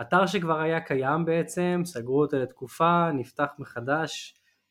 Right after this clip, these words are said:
בגרסה משודרגת עם עוד המון מסלולים חדשים, עם המולטי פיץ' ה-, <laughs> הראשון, אה,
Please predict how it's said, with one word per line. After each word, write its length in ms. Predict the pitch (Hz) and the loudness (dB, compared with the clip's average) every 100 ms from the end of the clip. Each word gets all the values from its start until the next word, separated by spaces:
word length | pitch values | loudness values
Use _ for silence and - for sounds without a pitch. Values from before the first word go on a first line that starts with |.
| _ _ | _ _
בגרסה 760 | 135 131 139 127 - 147 160 156 | -8 -4 -4 -4 0 4 6 4
משודרגת 760 | 147 135 - 131 135 147 160 151 | 2 -2 -6 -2 0 0 0 -2
עם 100 | 135 | -6
עוד 140 | 131 | -4
המון 360 | 123 131 151 160 | -4 0 0 -2
מסלולים 480 | 151 - 135 147 | -4 -4 -2 -2
חדשים, 640 | 147 143 127 120 156 170 147 | -2 -4 -6 -6 -2 0 0
עם 160 | 131 120 117 - _ _ _ | 0 -4 -6 -10 _ _ _
המולטי 580 | 143 151 185 202 214 190 | -2 6 6 4 -2 -2
פיץ' 520 | 196 160 - - - - - - | 2 2 0 -14 -14 -20 -20 -10
ה-, 220 | 123 127 123 - - 143 | -6 -2 -2 -4 -4 -6
<laughs> 400 | - 135 - - 165 | -4 -8 -8 -4 -2
הראשון, 720 | 147 143 - 165 160 180 196 226 - _ _ _ _ _ 135 | 0 -2 -2 4 6 6 4 -2 -10 _ _ _ _ _ 0
אה, 280 | 143 139 | 2 4